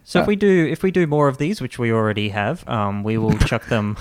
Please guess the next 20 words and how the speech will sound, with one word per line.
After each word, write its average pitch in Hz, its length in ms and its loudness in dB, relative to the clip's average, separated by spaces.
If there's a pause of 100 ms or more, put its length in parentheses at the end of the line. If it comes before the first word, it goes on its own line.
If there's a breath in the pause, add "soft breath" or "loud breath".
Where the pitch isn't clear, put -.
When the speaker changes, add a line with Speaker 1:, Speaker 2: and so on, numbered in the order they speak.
(180)
Speaker 2:
<laughs> - 240 -12
If 214 200 6
we 214 140 4
are 185 80 6
going 160 360 4
to 147 180 4
have 135 220 6
had 127 320 0
done 127 260 4
more 135 260 6
of 110 140 -2
them, 143 340 2
Speaker 1:
Yep. 143 340 0
Speaker 2:
which 151 180 2
Speaker 1:
Say 185 140 6
Speaker 2:
we 190 40 6
Speaker 1:
we 175 120 8
Speaker 2:
did. 123 80 6
Speaker 1:
had. 110 380 0
Speaker 2:
Yep. 135 260 -2